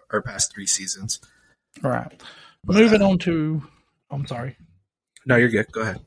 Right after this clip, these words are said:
Speaker 2: Moving on to another pitcher thing, and this doesn't have injuries to do, but it was a signing. Uh, Padres picked up Michael Walker.
Speaker 1: It's a, just, just some veteran help.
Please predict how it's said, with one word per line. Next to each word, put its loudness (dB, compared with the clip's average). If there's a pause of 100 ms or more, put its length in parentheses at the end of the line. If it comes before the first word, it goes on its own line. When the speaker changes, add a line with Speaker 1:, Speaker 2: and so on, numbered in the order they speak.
(400)
Speaker 2:
Moving 6
on 4
to 2
another 2
pitcher -4
thing, -4
and -2
this -4
doesn't 0
have -6
injuries -4
to -14
do, 0
but -2
it -2
was 2
a -4
signing. -4
Uh, -2
Padres 2
picked -2
up 0
Michael -2
Walker. -2 (2250)
Speaker 1:
It's 0
a, 6
just, -4
just -14
some 2
veteran 0
help. -6